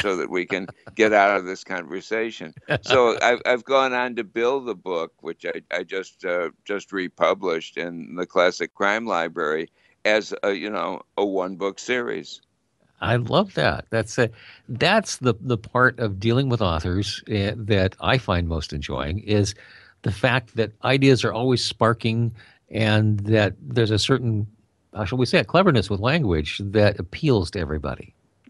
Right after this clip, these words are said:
Speaker 1: <laughs> Well, thank you.
Speaker 2: Obviously, things are going well for you. You're republishing some of your old, uh, stuff. You're, you're writing a few new things.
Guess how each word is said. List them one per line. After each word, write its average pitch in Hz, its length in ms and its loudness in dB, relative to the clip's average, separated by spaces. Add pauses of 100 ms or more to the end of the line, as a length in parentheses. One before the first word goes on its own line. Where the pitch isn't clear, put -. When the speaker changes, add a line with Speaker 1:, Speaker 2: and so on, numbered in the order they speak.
(260)
Speaker 1:
<laughs> - 100 0 (480)
Well, 101 160 6
thank 104 420 0
you. 95 160 -2 (1000)
Speaker 2:
Obviously, 147 720 6
things 156 320 4
are 156 40 4
going 123 360 4
well 131 180 6
for 147 260 2
you. 160 100 4
You're 120 240 4 (220)
republishing 135 560 4
some 123 200 4
of 113 120 4
your 113 120 4
old, 127 440 4
uh, 123 220 4
stuff. 143 340 2
You're, 104 380 4
you're 101 140 2
writing 107 320 4
a - 20 2
few 110 240 0
new 113 220 4
things. 131 440 2